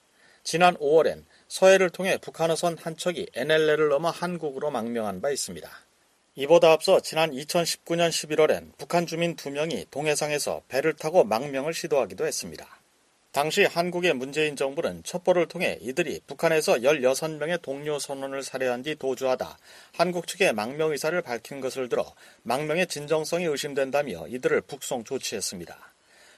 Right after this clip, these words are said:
윤석열 현 정부는 북한 인권 문제를 중시하면서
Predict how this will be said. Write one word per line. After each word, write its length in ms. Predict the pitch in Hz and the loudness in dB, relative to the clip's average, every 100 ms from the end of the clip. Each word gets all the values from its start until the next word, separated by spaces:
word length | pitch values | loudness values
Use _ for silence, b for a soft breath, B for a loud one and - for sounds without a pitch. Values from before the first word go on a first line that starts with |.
| b | b
윤석열 480 | 143 165 175 185 185 | -2 2 2 4 2
현 200 | 170 165 | 0 -4
정부는 500 | 156 139 147 120 85 | -4 -6 -4 -4 -6
북한 320 | - - 160 | -8 -2 -2
인권 400 | 127 139 170 165 | -2 -4 -2 -2
문제를 320 | 151 143 160 | -2 -2 -2
중시하면서 720 | 165 143 127 135 127 123 - | -2 -8 -6 -4 -4 -6 -10